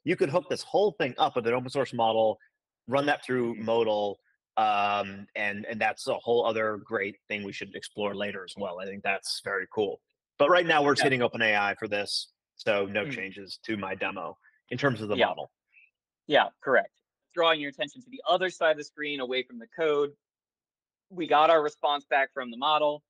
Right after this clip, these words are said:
Speaker 2: Um, "Create a retrieval augmented generation pipeline using LangChain expression language. Follow these steps below." Um, and so it, it wrote some code. This is not the nicest way to look at it. So this, like, this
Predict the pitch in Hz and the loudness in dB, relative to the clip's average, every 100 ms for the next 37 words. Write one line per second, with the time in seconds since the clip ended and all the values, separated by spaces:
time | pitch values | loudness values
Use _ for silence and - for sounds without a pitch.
0 | _ _ _ _ _ _ - 147 123 117 | _ _ _ _ _ _ -4 2 2 0
1 | 110 _ _ - 175 170 156 180 160 156 | -4 _ _ 0 2 2 -2 -4 2 4
2 | 147 139 143 147 135 135 135 135 131 120 | 4 2 -6 -10 -6 -4 -2 -4 -6 -6
3 | 156 160 160 156 147 127 123 120 123 123 | 2 2 4 2 2 -2 -12 -6 -6 -4
4 | 131 117 110 - 180 170 156 151 139 135 | -8 -10 -12 0 0 0 -2 -2 -2 -6
5 | 131 - 123 120 113 117 110 - 107 _ | -4 4 4 4 -2 -8 -8 -4 -4 _
6 | 110 110 107 98 - _ _ _ _ 127 | -12 -2 0 0 -8 _ _ _ _ 2
7 | 113 104 101 120 123 131 120 117 - 131 | 4 4 2 -6 -6 -2 0 -2 -6 -2
8 | 165 175 160 151 147 139 139 123 180 175 | 2 2 0 -8 0 0 0 -4 -8 -4
9 | 214 233 - 160 160 156 151 - - 156 | 2 2 0 0 2 4 2 -4 -4 0
10 | 185 180 175 156 160 135 120 147 170 180 | 2 0 -10 -4 -2 -2 -6 -8 0 2
11 | 202 220 - _ _ - 180 208 185 160 | 2 0 -8 _ _ -4 2 2 4 2
12 | 151 165 | 2 -8